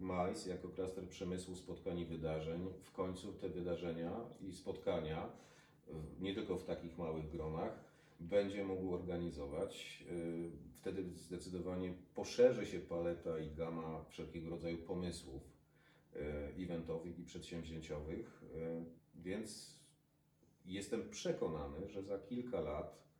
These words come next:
i klaster, i co za tym idzie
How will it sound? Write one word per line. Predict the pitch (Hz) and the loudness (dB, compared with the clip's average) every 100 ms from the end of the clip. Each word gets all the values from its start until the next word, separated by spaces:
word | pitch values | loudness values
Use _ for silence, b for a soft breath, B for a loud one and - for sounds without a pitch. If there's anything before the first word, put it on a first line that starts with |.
| B B B B B 113 | B B B B B -4
i | 127 | 0
klaster, | 110 85 - 90 90 - - - - - _ _ - - - | 4 4 2 0 2 0 -4 -14 -20 -20 _ _ -20 -16 -8
i | 95 95 98 92 | -6 -4 -6 -6
co | 98 | 0
za | 90 | 0
tym | - 90 82 | 0 -2 -2
idzie | 85 78 78 76 | -4 2 2 2